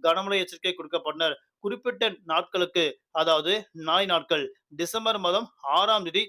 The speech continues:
தமிழகத்தில் தூத்துக்குடி, திருநெல்வேலி, தென்காசி உள்ளிட்ட மூன்றுக்கும் மேற்பட்ட மாவட்டங்களுக்கு மட்டும் கனமழை எச்சரிக்கை கொடுக்கப்பட்டனர்.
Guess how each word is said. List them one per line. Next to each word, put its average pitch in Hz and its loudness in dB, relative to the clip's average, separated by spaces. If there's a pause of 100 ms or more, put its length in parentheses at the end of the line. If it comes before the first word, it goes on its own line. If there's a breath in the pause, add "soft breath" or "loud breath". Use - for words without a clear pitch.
தமிழகத்தில் 196 0
தூத்துக்குடி, 208 -2
திருநெல்வேலி, 190 0
தென்காசி 202 -4
உள்ளிட்ட 170 0 (380 soft breath)
மூன்றுக்கும் 233 0
மேற்பட்ட 196 -2
மாவட்டங்களுக்கு 175 -2
மட்டும் 160 -2 (120)
கனமழை 180 2
எச்சரிக்கை 165 -2
கொடுக்கப்பட்டனர். 151 -2